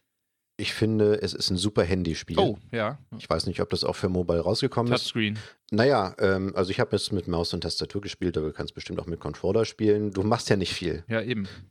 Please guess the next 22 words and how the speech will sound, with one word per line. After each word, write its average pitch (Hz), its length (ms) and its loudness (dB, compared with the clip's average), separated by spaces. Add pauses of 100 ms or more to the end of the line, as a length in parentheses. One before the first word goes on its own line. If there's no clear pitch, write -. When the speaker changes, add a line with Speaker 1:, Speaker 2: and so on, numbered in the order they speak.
(140)
Speaker 1:
Äh, 92 460 0
das 104 220 2
Einzige, 127 580 2
was 110 260 2
du 104 240 4
halt 87 300 -2
machst, 104 560 -2
ist, - 260 -2
dass - 240 0
du 101 100 -4
die 92 120 0
Reihenfolge 120 720 0
änderst 151 680 -4
und 120 300 0
sagst, - 460 0
wo 104 140 -2
die, 101 360 0
in 95 140 -2
welche 98 240 2
Reihe 82 240 0
die 76 80 -10
sollen - 300 -4